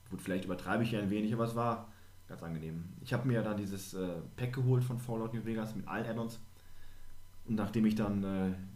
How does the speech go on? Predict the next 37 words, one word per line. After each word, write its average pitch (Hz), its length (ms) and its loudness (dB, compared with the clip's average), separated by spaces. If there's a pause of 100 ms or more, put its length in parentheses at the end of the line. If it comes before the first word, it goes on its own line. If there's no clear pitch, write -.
(180)
Dead 98 120 -2
Money 101 160 0
durch 117 240 2
hatte, 113 120 2
konnte 104 200 -4
ich 95 240 -6
mich 92 140 -2
dem 95 140 -2
Rest - 400 -4 (200)
der, 117 560 -4
äh, - 40 -8
Add-ons 120 240 -2
widmen. 131 280 -2 (640)
Das 95 100 -6
nächste 113 320 2
war 101 180 4
dann, 98 540 2 (1800)
ach, 113 260 0
wie 95 80 -2
heißt 95 260 -2
das? 90 340 -6
Ähm, 87 360 -2 (680)
ich 92 120 -4
komme 120 160 4
jetzt 123 120 2
nicht 123 200 4
auf 104 140 -2
den 98 140 2
Namen, 107 380 6
das 101 160 2
ist - 200 -8
das 98 160 -2
Indianer-Add-on, 113 680 4
nenn 117 140 4
ich's 117 160 0
mal, 113 240 2
als 139 200 -4